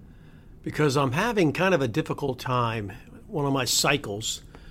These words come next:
where I just think, "Good God, this place is so totally fucked. How the hell can it ever turn around?" And I don't have a lot of hope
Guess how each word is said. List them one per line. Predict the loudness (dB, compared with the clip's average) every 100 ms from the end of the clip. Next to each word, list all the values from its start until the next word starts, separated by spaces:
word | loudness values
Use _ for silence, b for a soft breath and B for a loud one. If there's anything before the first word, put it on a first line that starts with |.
| B B
where | -6 -2
I | -2
just | -2 -2 0
think, | 0 -2 0
"Good | -2 0
God, | 0 0 0 -4
this | -6 -8
place | -4 -2 -2 -2
is |
so | -4 -2 -2
totally | -4 -6 -4 -6
fucked. | -8 -6 -4 -4 -6 -14 -18 B B B B B B B
How | -8 -6 -2 -2
the | -2
hell | 0 0
can | 2 0
it | 0 -6 0
ever | 2 4 4
turn | 4 2
around?" | 4 2 2 0 0 -2 -2
And | -2 -2 -2 -2 -4 -10 B B B B
I | 4
don't | 4
have | 0 -2 0 0
a | 2
lot | 2 2 0
of | 0
hope | 6 6 6 -2